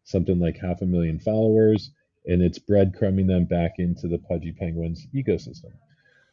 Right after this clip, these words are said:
Uh, the more groups that start taking this seriously and, and, and really having a, a coordinated effort,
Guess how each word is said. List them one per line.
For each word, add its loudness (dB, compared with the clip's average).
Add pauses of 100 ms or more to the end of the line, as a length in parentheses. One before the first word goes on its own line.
(200)
Uh, 0
the 4
more 6 (380)
groups 2
that 2
start 0
taking -2
this -4
seriously 0
and, 0
and, -6
and -6
really -2
having -4
a, -6
a -12
coordinated -4
effort, -4